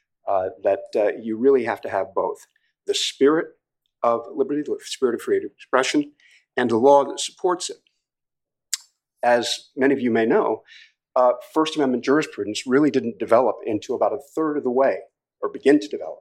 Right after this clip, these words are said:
about a third of the way into the twentieth century. So we were operating throughout the nineteenth century where the First Amendment, you might call it a dead letter, but there were no cases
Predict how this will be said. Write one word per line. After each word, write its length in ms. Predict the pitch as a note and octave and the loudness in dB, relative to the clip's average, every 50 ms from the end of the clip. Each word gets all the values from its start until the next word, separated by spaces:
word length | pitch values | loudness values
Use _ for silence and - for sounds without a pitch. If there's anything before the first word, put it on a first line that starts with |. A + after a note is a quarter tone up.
| _ | _
about 260 | - A#2+ A#2 A#2 A#2+ A2+ | -2 0 2 2 0 0
a 80 | - - | -2 0
third 140 | D#3 D3+ | 0 0
of 60 | D3 C3 | 0 0
the 160 | A#2+ A2+ C3 | 0 2 2
way 160 | C3+ A2+ - - | 2 2 0 0
into 180 | G#2+ A#2 A2+ | -2 -4 -4
the 100 | A2+ A#2+ - - | -6 -8 -6 -2
twentieth 280 | - A#2 A2+ A2 G#2+ - | -2 0 2 0 0 0
century. 460 | - D3+ D3 C#3+ - - - - - _ _ - - - - - - _ _ - | 2 2 2 2 0 -6 -10 -12 -12 _ _ -20 -20 -20 -20 -20 -20 _ _ -10
So 580 | - - - C#3+ C3 A#2+ A2+ A2 - - - _ _ _ - | -6 -2 2 4 4 4 4 2 -2 -6 -10 _ _ _ -6
we 100 | C3 B2+ | -2 0
were 220 | B2 B2+ A#2+ - | 0 0 0 2
operating 760 | B2+ C#3+ D3+ - - C#3 B2 A2+ A2+ A2+ A2+ G#2+ G#2 G2+ F#2+ - _ - | 2 2 2 2 -2 -4 -2 -2 0 0 0 0 -2 -2 -6 -10 _ -10
throughout 320 | - A#2 A2+ A#2 A#2+ A#2 | -4 0 2 2 2 2
the 60 | - | 0
nineteenth 420 | G#2+ G#2 F#2+ - - - - F#2 - | -2 -2 -2 -4 -6 -8 -16 -14 -6
century 500 | - - D3+ D#3+ D#3 - - F2 F2 - _ _ _ _ _ _ _ _ - | -2 0 0 0 -2 -6 -10 -12 -14 -14 _ _ _ _ _ _ _ _ -4
where 300 | - B2+ A#2 A#2 A#2 A#2 - - | 0 0 2 2 0 -4 -8 -14
the 60 | A#2+ | -10
First 280 | - - D#3 C#3 - B2 | -4 -2 -2 -2 -2 0
Amendment, 340 | A#2+ A#2 A#2 A2+ G#2+ G2 - _ _ _ _ _ - - - | 0 0 0 0 -2 -4 -6 _ _ _ _ _ -20 -20 -16
you 80 | - A#2 | -10 -6
might 180 | G#2+ G2+ - - - - | -4 -4 -4 -6 -8 -4
call 260 | - - G2+ F#2+ E2+ | 0 2 2 2 0
it 80 | E2+ D#2 | -2 -6
a 80 | - | -4
dead 220 | - - G2 F2+ E2+ | -2 -2 -2 0 2
letter, 280 | F#2+ A2+ C#3 A#2+ A2 | 2 2 4 2 0
but 140 | G#2 - C3+ | -4 -4 -4
there 80 | - C3+ | -4 -2
were 80 | C#3 | -2
no 120 | C3+ C#3 C#3 | 0 -2 -2
cases 640 | C#3 - - C3+ F3 E3 - A2 F#2+ G2 - - | -4 -4 -4 -4 -4 -4 -6 -8 -10 -14 -16 -16